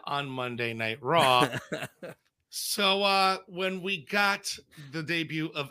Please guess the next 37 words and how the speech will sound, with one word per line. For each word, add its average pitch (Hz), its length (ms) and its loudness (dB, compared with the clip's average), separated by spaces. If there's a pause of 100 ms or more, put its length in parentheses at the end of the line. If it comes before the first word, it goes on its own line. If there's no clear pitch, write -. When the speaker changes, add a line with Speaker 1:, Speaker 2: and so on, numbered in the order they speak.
Speaker 1:
Ezekiel, 151 920 0 (500)
Ezekiel 220 460 0
was 202 180 4
involved 180 760 0 (520)
in 190 100 -6
an, 190 200 -4
Speaker 2:
What 190 200 -4
is 226 60 -6
Speaker 1:
this 202 120 -2
Speaker 2:
this? - 80 -2
Speaker 1:
little 196 180 0
altercation 190 960 0
with, 156 280 0
uh, 147 240 4
with 147 140 -4
Kevin 170 340 2
Owens, 160 540 2 (100)
Speaker 2:
<laughs> - 120 -20
What - 200 -2
Speaker 1:
and - 160 4
Speaker 2:
is - 140 2
Speaker 1:
someone 269 320 4
Speaker 2:
this? 254 140 0
Speaker 1:
decided 208 540 2
to, 190 300 2
uh, 156 380 2 (680)
do 190 120 0
something 156 420 2
wild 123 380 4
on, 117 260 -4
on 135 180 -2
TikTok. 147 540 0
Speaker 2:
<laughs> - 0 -
Speaker 1:
So 123 380 -2
Speaker 2:
What, 135 300 -2
what 135 180 2
is - 260 -2